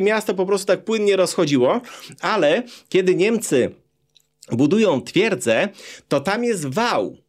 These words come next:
Tam jest wał i tam jest taka ogromna brama wjazdowa. Na początku była jednotraktowa.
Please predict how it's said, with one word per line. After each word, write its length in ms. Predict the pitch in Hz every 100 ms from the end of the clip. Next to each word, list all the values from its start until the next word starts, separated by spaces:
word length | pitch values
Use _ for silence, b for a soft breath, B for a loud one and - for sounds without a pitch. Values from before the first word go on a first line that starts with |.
| _
Tam 180 | 175 196
jest 220 | 143 104
wał 220 | 127 190
i 60 | 202
tam 140 | 196
jest 100 | 185
taka 260 | 185 190 -
ogromna 680 | 156 135 190 226 196 165 135
brama 460 | 123 170 175 120
wjazdowa. 460 | 113 147 120 147 151
Na 80 | 147
początku 380 | 151 196 196 151
była 160 | 147
jednotraktowa. 960 | 131 180 180 160 143 - 110 101 143